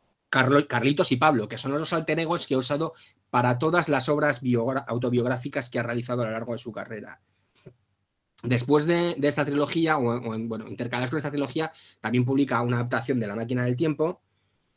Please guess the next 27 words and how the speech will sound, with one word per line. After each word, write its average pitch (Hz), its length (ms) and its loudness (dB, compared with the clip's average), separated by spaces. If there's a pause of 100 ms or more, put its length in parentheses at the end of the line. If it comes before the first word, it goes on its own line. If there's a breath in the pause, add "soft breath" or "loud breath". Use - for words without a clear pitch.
(360)
eh, 123 240 4
una, 160 540 2
un 156 320 0
tomo 160 320 2
recopilatorio 131 880 0
que 113 80 -8
se - 120 -6
llama 135 180 0
Mi 143 80 0
amigo 139 340 0
Luis, 143 460 2
en 113 280 -4
la 110 200 -6
que, 107 640 -6 (1600 loud breath)
en 120 100 -2
la 117 100 2
que 117 100 0
cuenta 170 320 2
cuatro 175 260 0
historias 170 560 0
que 135 100 0
perfectamente 160 720 0
podrían 131 360 0
haber 139 240 -2
formado 131 500 -4
parte 139 380 -2
de, 110 520 -6